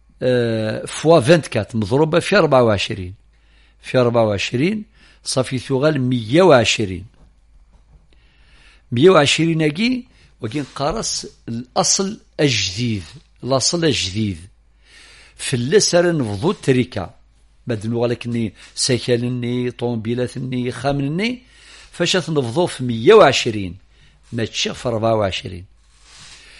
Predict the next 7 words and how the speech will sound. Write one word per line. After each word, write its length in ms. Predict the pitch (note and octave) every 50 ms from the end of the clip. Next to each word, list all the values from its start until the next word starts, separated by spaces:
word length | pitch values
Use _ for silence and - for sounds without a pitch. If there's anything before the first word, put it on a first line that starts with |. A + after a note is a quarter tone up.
| - - - - _ _
من 100 | - A#2+
بعد 220 | A2+ C3 C3 B2+ -
مشات 320 | A#3 - - G3 F#3 D3
نسوفا 680 | C#3 C3+ B2 - - D#3+ - - - B2+ A#2+ A#2 - - _ _ _ _ _ _ -
إمورن 720 | D3 C3+ C3+ D3 D3+ D3 C#3+ C3 B2+ B2+ B2 A2+ - - - -
بوكاذني 960 | - G2 F2 F2+ G2+ D3 D3 B2 D3+ C#3+ A2+ A#2+ B2 B2 A#2+ A2+ A2 A2+ - _
الوراثاني، 840 | - A2 A2 A2+ A2+ A2+ G#2+ G#2 - A#2+ A2+ A2 A#2+ D#3 G3+ A#3 A#3